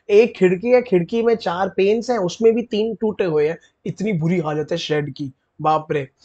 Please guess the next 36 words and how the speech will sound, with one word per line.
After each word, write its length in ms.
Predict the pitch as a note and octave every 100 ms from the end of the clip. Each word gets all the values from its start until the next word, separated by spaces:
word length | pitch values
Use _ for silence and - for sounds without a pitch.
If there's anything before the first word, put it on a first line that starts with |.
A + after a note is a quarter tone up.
| - - - _
तो 80 | C#4
people, 300 | B3+ B3+ D4+ -
पोएट 360 | G3 G#3 A#3+
को 180 | - B3+
ऐसा 360 | G3 E3+ - F#3+
लगता 460 | E3 C3+ _ -
है, 120 | B2 -
people, 200 | E3+ G#3
और 140 | G#3 D#3+
this 220 | F3 -
is 200 | B3 - - _ -
typical 760 | A#3 _ _ - C4+ - C4 A3
बचपने 520 | E3+ D#3+ - F#3 F3
का 260 | F3 G3 - _ _ -
<clears throat> 140 | D3+ F3
थॉट 440 | D3+ - D#3+ F3+
जो 140 | F3+
आपको 420 | G#3 - D#3 - G3+
भी 100 | G3+
आते 180 | -
हैं, 20 | G3+
मुझे 160 | F3
तो 60 | F#3+
अभी 120 | D#3+
तक 60 | E3+
आते 260 | C#3+ -
हैं। 60 | C3+ _ _ - -
Someone 760 | - - G3 F#3 G3+ B3 C#4 C4+
तो 100 | C4+ - _
definitely 760 | F#3+ - - A#3 A#3 A#3 A#3 -
stares 360 | - E3 D#3+ E3
at 160 | F#3 F3+
him 100 | G3+
through 340 | G3 F3 D#3+
the 180 | F3+ E3+
window। 240 | D3 C#3+